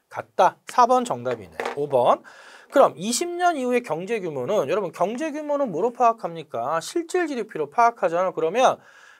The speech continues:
어, 백, 백이. 아, 근데 이십 년 이후니까 백이, 백이 구십구 점 육이니까 지속적 증가가 아니라 일정하다, 감소한 거죠.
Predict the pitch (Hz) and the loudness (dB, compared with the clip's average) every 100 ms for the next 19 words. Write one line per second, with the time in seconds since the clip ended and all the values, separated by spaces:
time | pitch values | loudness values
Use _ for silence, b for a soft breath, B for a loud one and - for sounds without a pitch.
0 | b 185 175 - 277 302 _ _ _ 214 | b 0 0 4 4 2 _ _ _ 2
1 | 180 113 - 160 170 170 202 285 277 247 | 2 -2 -4 -2 -2 -4 -6 -4 -4 -2
2 | 165 151 135 123 151 151 156 277 302 311 | -4 -8 -8 -8 0 0 0 -6 -6 -6
3 | 147 139 139 262 294 294 165 208 202 - | -2 -4 -4 -8 -8 -8 -10 -8 -10 -6
4 | 190 143 123 135 127 - 254 156 - B | -6 -6 -10 -12 -10 2 4 4 0 B
5 | B - 208 208 349 - 330 233 214 208 | B -10 -6 -4 -2 -4 -6 -8 -2 2
6 | 165 147 139 254 302 311 302 269 208 190 | 2 0 -6 -6 -8 0 2 4 2 0
7 | - 113 110 - 147 _ - | -4 -14 -8 -8 -8 _ -20